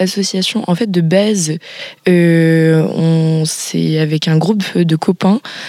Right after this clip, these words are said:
On a eu l'idée parce que c'était déjà un groupe d'étudiants qui existait auparavant, mais qui a, enfin, ça s'est fini à,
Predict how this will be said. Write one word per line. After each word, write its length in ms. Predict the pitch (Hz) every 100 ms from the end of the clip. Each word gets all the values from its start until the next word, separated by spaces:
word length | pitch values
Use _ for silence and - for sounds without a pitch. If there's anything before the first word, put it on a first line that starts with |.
| - -
On 100 | 180
a 80 | 185
eu 120 | 190
l'idée 360 | 190 180 175 240
parce 160 | 202 175
que 140 | 165
c'était 240 | 170 165
déjà 280 | 160 190 208
un 440 | 226 202 175 165 160
groupe 240 | 190 202
d'étudiants 420 | 185 - 175 202
qui 140 | 208 180
existait 480 | 160 160 160 202
auparavant, 600 | 196 175 170 165 160 185 302 - - - -
mais 180 | 185 180
qui 340 | - - 170 175
a, 680 | 165 165 160 160 160 160 156
enfin, 380 | - 160 156
ça 180 | 151 165
s'est 140 | 156 165
fini 300 | - 190 196
à, 280 | 175 165